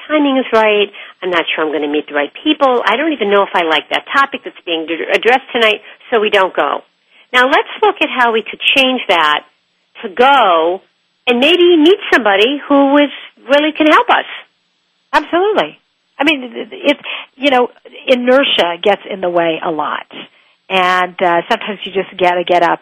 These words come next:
Speaker 2: and force yourself to do things, whether it's, you know, meeting someone new or getting some exercise. Um, it is,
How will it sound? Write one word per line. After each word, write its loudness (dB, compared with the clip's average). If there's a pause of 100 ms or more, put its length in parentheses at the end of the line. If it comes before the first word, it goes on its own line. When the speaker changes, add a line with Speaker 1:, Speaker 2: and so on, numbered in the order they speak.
Speaker 2:
and -6 (180)
force 2
yourself -2
to -10
do -2
things, -2
whether 2
it's, -4
you -4
know, -8
meeting -4
someone -4
new 2
or 2
getting -2
some -6
exercise. -6 (400)
Um, -2 (300)
it 2
is, 2